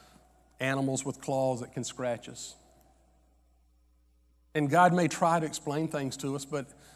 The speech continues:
it's like, it's like a parent trying to explain things to a baby, even more so, because our minds, our concepts, our thoughts are not his thoughts by any stretch of the imagination.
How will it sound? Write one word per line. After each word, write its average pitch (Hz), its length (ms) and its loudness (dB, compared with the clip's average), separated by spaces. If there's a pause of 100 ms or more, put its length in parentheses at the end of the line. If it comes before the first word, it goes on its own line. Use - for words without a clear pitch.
(240)
it's 170 200 0
like, 156 340 4 (520)
it's 170 220 -2
like 160 180 6
a - 80 0
parent 190 540 0
trying 156 380 0
to - 60 -6
explain 143 440 0
things 135 340 2
to 147 140 0
a 131 40 2
baby, 131 380 4
even 131 320 2
more 147 340 6
so, 117 280 -2
because 120 500 -6 (640)
our 139 200 2
minds, 143 580 2
our 135 160 2
concepts, 131 720 -2
our 127 220 2
thoughts 139 480 0
are - 140 -2 (120)
not 131 160 2
his 135 220 -4
thoughts - 480 -10 (640)
by 127 160 2
any 127 160 0
stretch 117 320 -4
of 117 80 -6
the 113 40 -2
imagination. 107 800 -8